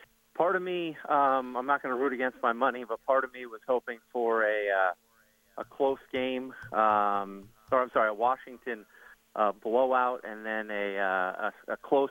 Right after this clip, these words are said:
game in Corvallis between, uh, Stanford and Oregon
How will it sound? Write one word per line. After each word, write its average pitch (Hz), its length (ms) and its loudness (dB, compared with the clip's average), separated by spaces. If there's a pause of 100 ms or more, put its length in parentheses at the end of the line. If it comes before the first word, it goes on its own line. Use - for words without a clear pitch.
(100)
game 127 280 2
in 104 120 -2
Corvallis 113 640 0 (120)
between, 104 400 -10 (640)
uh, 92 360 2 (140)
Stanford 123 480 -2
and 107 100 -4
Oregon 110 340 -4